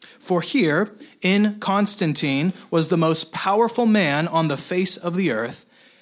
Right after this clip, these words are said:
and he was defending and enforcing the Orthodox faith and the true religion. Constantine knew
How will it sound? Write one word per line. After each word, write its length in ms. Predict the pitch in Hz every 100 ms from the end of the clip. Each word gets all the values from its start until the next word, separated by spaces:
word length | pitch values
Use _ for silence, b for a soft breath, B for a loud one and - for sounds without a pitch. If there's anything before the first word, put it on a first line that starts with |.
| b
and 120 | 143
he 80 | 170
was 240 | 170 147
defending 760 | - 120 - 202 196 196 190 190
and 200 | 165 160
enforcing 800 | 147 147 208 208 - 131 117 123 B B
the 120 | 127
Orthodox 720 | 143 175 175 180 160 160 -
faith 440 | - 131 123 120 - b b b
and 160 | 123 123
the 40 |
true 440 | 123 139 123 120 120 104
religion. 540 | 113 113 107 95 78 _ - - - _ _ _ B B B
Constantine 840 | - 208 233 - 226 208 208 160 165
knew 500 | 156 127 190 226